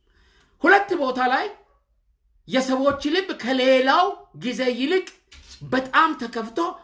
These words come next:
ለወንጌል የሚገኝበት ጊዜ አለ። አንደኛው እዚህ ስፍራ ላይ እንዳየነው የተገለጠ፣ በዓለም የታወቀ፣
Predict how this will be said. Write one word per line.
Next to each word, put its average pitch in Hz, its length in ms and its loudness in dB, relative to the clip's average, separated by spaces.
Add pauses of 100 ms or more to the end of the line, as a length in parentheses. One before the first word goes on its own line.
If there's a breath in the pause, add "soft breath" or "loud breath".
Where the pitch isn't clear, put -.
(140 loud breath)
ለወንጌል 240 520 2
የሚገኝበት 185 680 -2
ጊዜ 165 180 -4
አለ። 135 180 -6 (680)
አንደኛው 311 580 4
እዚህ 247 240 -2
ስፍራ 254 260 -4
ላይ 240 160 4
እንዳየነው 202 560 0 (280 loud breath)
የተገለጠ፣ 247 640 2 (960)
በዓለም 247 360 4
የታወቀ፣ 277 500 0